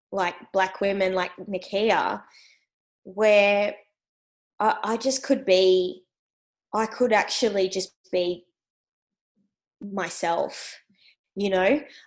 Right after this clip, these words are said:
Um, I didn't have to censor, I didn't have to,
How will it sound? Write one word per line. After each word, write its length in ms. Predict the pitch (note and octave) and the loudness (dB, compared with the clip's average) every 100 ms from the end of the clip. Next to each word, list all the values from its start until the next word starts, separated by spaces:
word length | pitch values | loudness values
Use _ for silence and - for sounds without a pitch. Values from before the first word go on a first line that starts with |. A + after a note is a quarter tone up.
| - | -2
Um, 460 | G3+ G3 F#3+ F#3+ F#3 | 0 2 2 0 -4
I 140 | G#3 G3+ | -4 -2
didn't 200 | G#3+ G#3+ | -2 -2
have 360 | G#3 F#3 - - | -6 -8 -8 -10
to 100 | E3+ | -8
censor, 920 | - G3 F#3+ - - G3 F#3 F#3 F#3 | -6 -4 -4 -4 -2 2 4 2 0
I 140 | F#3 F3+ | 0 -2
didn't 260 | G3+ F#3+ | -2 -8
have 340 | F3+ F#3 F3+ - - | -8 -8 -10 -10 -2
to, 460 | G3 F#3 F3 E3+ | 2 4 4 0